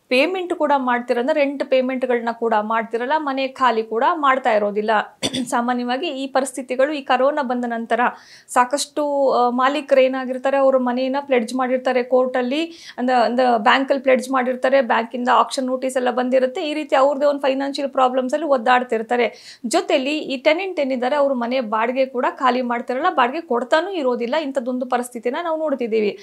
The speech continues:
ಹಾಗಾದ್ರೆ ವೀಕ್ಷಕರೇ, ಮನೆ ಮಾಲೀಕರಿಗೆ ಯಾವ ರೀತಿ ರೆಮಿಡಿ ಇದೆ ಅಂದ್ರೆ, ಅವರು ಒಂದು ಸಿವಿಲ್ ಸೂಟನ್ನ ಫೈಲ್ ಮಾಡ್ಬೇಕಾಗತ್ತೆ. ಸಿವಿಲ್ ಸೂಟನ್ನ ಫೈಲ್ ಮಾಡ-, ಅಂದ್ರೆ ಕೆಲವ್ರಿಗೆ ಏನಾಗುತ್ತೆ ಅಂತಂದ್ರೆ,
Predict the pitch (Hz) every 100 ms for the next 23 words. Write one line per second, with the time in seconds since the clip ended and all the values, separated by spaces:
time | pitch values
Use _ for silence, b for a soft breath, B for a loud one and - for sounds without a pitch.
0 | B B - - 359 370 359 349 359 359
1 | 370 294 330 415 349 277 269 262 262 247
2 | 269 285 208 190 269 339 302 302 311 311
3 | 285 247 269 254 247 226 262 240 214 233
4 | 262 311 - - - 262 285 262 262 262
5 | 277 339 359 302 277 262 262 226 233 233
6 | 214 214 214 196 196 247 208 - _ _
7 | _ _ _ - - 208 269 359 381 294
8 | 262 247 247 233 240 233 214 349 427 311
9 | 302 339 294 311 302 302 294 330 392 381